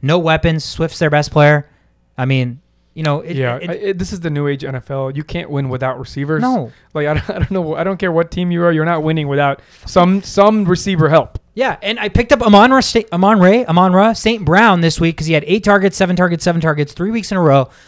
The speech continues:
Speaker 1: I'm like, "All right, whatever. Volume's there. It's a bye week. I really need to pick a guy off the street." Wouldn't you know it?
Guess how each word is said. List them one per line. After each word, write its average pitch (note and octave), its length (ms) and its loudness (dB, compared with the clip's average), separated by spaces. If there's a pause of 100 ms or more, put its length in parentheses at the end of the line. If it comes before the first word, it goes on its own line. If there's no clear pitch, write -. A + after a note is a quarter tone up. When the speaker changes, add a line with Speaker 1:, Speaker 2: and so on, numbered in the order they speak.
Speaker 1:
I'm C3+ 60 -14
like, C#3 120 -10
"All G3 60 2
right, G#3 180 4
whatever. F#3 380 4
Volume's E3+ 460 4
there. E3 160 4
It's D#3+ 100 0
a D3 60 -6
bye D#3+ 240 4
week. F3 180 0
I D3 60 -2
really D#3+ 200 0
need D#3+ 120 -4
to C#3+ 40 -14
pick D#3+ 160 -4
a D3+ 40 -14
guy D3+ 180 0
off D3+ 140 -4
the C3 80 -12
street." F3+ 340 -2 (320)
Wouldn't A3 320 0
you G3 60 -10
know F#3 180 -2
it? C3+ 140 -6